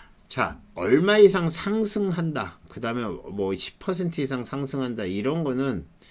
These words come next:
별 의미가 없어요. 그죠? 이거는 별 의미가 없고, 이거는 가격 조건 있잖아요. 아침에 상승 갭으로 뜨는 것들을 잡겠다. 그런데,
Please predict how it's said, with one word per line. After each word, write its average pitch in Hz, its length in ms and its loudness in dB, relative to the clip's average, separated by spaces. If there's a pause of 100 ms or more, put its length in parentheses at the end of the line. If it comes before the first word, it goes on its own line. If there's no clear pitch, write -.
(400)
별 143 280 4
의미가 143 380 6
없어요. 87 540 -2 (340)
그죠? 113 360 0 (600)
이거는 170 360 2
별 135 260 2
의미가 135 300 2
없고, 110 520 2
이거는 135 600 -2
가격 147 420 -6
조건 156 360 -4
있잖아요. 98 420 -4
아침에 131 500 -2
상승 175 440 -4
갭으로 120 400 -6
뜨는 160 260 -4
것들을 117 440 -6
잡겠다. 98 640 -8
그런데, 110 500 -4